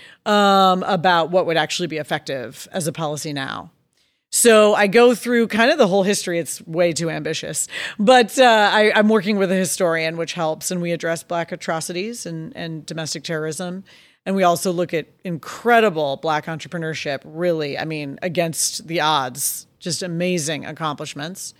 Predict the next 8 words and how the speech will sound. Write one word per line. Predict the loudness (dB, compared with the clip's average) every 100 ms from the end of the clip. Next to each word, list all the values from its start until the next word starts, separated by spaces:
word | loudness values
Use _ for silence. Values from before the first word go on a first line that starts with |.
| _ _ _ _ _ _
And | 0 2 4
then | 2 2 0
we | -2 -4
end | -2 2 2 2 0 0
with | 4 6 4 -2 -12 -2
a | -2
discussion | 0 -2 0 2 2 0 -2 -4 -6
of | -2 0 2 0 -2 -10